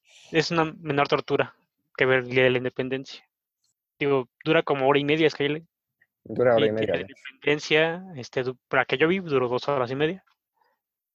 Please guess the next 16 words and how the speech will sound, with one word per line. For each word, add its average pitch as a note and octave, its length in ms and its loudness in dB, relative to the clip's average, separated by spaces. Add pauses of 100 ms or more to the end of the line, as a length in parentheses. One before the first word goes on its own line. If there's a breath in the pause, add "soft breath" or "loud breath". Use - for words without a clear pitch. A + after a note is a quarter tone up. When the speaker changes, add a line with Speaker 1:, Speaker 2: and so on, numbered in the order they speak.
Speaker 1:
Y D3 60 -2
Speaker 2:
Creo D#3 40 4
Speaker 1:
no E3 40 4
se E3+ 80 2
Speaker 2:
que - 20 4
Speaker 1:
me D3+ 80 2
hizo C3+ 100 2
pesado. D#3 360 2 (160)
Speaker 2:
yo A2 100 -2
vi A#2 140 2
también G2 420 -2
duró F#2+ 180 -2
dos F2+ 220 -12
horas - 220 -10
y - 20 -10
media. - 320 -10